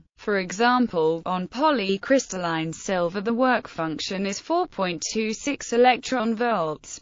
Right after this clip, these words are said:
but on silver crystals it varies for different crystal faces as face, four point six four electron volts, face,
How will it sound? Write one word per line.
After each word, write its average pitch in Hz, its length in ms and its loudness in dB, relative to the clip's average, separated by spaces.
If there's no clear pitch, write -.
but 233 140 0
on 196 180 -2
silver 220 420 -2
crystals 185 640 -4
it 233 120 4
varies 233 520 2
for 202 140 -2
different 196 580 -4
crystal 269 500 0
faces 254 600 0
as 214 160 -2
face, 180 720 0
four 240 420 4
point 180 320 -4
six - 340 -2
four 196 360 2
electron 208 540 2
volts, 156 600 -6
face, 214 720 -2